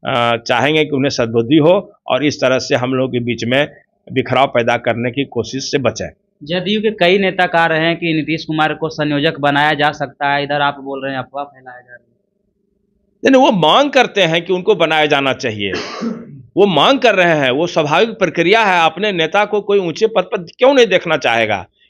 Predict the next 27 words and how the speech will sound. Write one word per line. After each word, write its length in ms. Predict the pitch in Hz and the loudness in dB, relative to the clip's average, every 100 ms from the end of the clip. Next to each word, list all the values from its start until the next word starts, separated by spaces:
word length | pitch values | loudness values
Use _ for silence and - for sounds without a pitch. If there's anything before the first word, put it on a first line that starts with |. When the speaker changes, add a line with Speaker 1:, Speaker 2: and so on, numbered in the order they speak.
| _ | _
Speaker 1:
क्यों 180 | 220 277 | 2 4
नहीं 160 | 247 | 4
चाहेगा 360 | 240 202 208 202 | 4 2 4 2
जदयू 300 | 190 185 196 | 2 0 0
का 140 | 185 | 2
नेता 280 | 185 180 175 | 2 2 0
कि 120 | 175 | -2
प्रधानमंत्री 640 | 170 165 160 160 151 143 139 | -4 -2 0 0 -4 -2 -2
बन 180 | 127 | 0
जाए? 180 | 117 95 - _ _ | 0 -2 -6 _ _
कांग्रेस 400 | 156 180 220 220 | 0 4 4 4
का 120 | 208 | 2
नेता 280 | 202 202 208 | 2 2 0
क्यों 220 | 208 247 | 2 2
नहीं 100 | 247 | 4
चाहेगा 360 | 220 196 196 196 | 2 2 4 2
कि 100 | 185 | 2
राहुल 260 | 170 180 | 4 4
गांधी 240 | 175 170 175 | 2 0 0
प्रधानमंत्री 580 | 165 151 151 143 131 127 | -2 -2 -2 -2 -4 -6
बन 180 | 120 | -4
जाए? 200 | 110 98 - _ _ - | -2 -4 -6 _ _ -6
अगर 240 | 127 196 | 0 0
जदयू 380 | 185 143 117 180 | 2 0 2 0
के 140 | 220 190 | 2 2
नेता 320 | 151 - 175 | 2 0 -2
कोई 520 | - 147 175 135 | 2 4 4 2